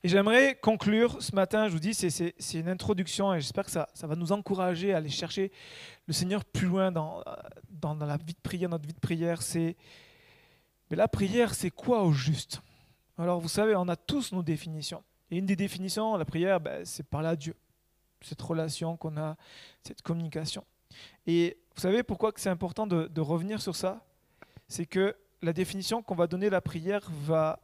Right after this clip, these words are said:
nous donner... Euh, va déterminer notre vision de la prière. Vous voyez ? Si par exemple, je sais pas, je vous dis, euh, gâteau au chocolat, pour certains, vous avez une vision, « Oh là là, oh, ça y est, c'est parti, c'est parti, je suis plus là, pasteur, tu m'as perdu, je suis dans mes chocolats. »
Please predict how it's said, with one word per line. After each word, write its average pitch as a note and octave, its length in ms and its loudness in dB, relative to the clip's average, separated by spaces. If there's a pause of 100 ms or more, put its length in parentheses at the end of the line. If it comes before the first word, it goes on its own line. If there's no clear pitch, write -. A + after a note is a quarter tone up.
(460)
nous D#3+ 140 -6
donner... F3+ 400 -2 (100)
Euh, E3 260 -6 (300)
va E3 80 0
déterminer F#3+ 360 0
notre F3 300 -2
vision D3 500 -4 (500)
de D#3+ 80 -4
la D#3 100 -6
prière. - 420 -8 (920)
Vous E3 80 0
voyez ? G3 200 0 (400)
Si - 240 -6
par F#3+ 180 2
exemple, F3 340 0
je C#3+ 120 -2
sais D3+ 160 -6
pas, F#3 420 0
je D3 160 -6
vous D3+ 120 0
dis, F3+ 260 -2
euh, D#3 120 0 (120)
gâteau F3 300 0
au G#3 40 0
chocolat, F3+ 520 -2 (220)
pour - 120 0
certains, F#3 260 0
vous F3+ 80 0
avez D3 100 0
une D#3 60 -4
vision, « C#3+ 220 -4
Oh D3 100 -4
là C3+ 100 -2
là, B2 200 -8
oh, C4 720 -4 (220)
ça G3+ 120 0
y G#3+ 60 6
est, - 20 4
c'est D#3+ 120 -2
parti, D3 280 -6
c'est D#3+ 160 -10
parti, F3 260 -10
je - 60 -6
suis E3 100 -4
plus F3 120 -4
là, F3+ 200 4
pasteur, E3+ 300 -4
tu - 120 -10
m'as D#3 100 0
perdu, F#3 420 2
je - 60 -12
suis - 160 -6
dans F#3+ 160 4
mes F#3 100 2
chocolats. » E3 440 -2